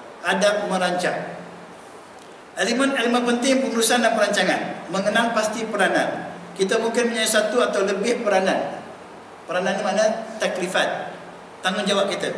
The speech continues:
Amanah yang kita pikul. Senaraikan peranan atau tugas kita bagi mengenal pasti pelbagai bidang. Kita mungkin pada masa yang sama,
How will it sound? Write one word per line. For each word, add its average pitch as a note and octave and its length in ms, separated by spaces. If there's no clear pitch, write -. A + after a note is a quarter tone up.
Amanah G3 400
yang F#3+ 160
kita - 160
pikul. - 320
Senaraikan A#3+ 560
peranan B3 400
atau A3 160
tugas A3+ 240
kita A#3 240
bagi G#3 160
mengenal G#3 320
pasti G#3+ 320
pelbagai G3 400
bidang. - 560
Kita F#3+ 320
mungkin G#3+ 240
pada G3 400
masa F#3+ 240
yang G3 80
sama, A#3 480